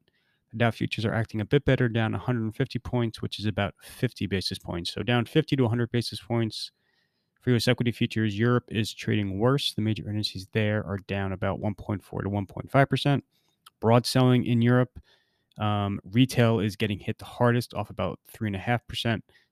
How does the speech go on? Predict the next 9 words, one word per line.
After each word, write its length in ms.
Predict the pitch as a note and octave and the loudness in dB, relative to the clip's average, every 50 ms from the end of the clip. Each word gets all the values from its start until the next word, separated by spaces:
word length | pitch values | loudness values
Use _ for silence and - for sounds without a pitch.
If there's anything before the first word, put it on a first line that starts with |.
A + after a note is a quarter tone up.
| _ _ | _ _
but 140 | - G#2+ - | -6 -4 -2
there's 160 | A#2 G#2+ G#2 | -2 -2 -2
really 160 | A#2+ A#2 A2 | 0 0 0
not 260 | G#2 G#2 G#2+ A2 - - | 0 0 0 0 -2 -2
anything 480 | - A2+ A2+ A2 G2+ - - G2 F#2+ | -2 -2 -2 -2 -2 -4 -6 -6 -6
in 140 | F#2+ F#2+ F#2+ | -4 -4 -4
Europe 240 | G2 G2 G2 F#2+ F#2 _ - | -2 -2 -2 -4 -4 _ -8
that 220 | - F#2+ F#2 F2+ - - | -6 -4 -4 -4 -6 -6
is, 420 | G2+ F#2+ F#2 F#2 F2+ F2 - - | -6 -6 -4 -6 -6 -8 -10 -12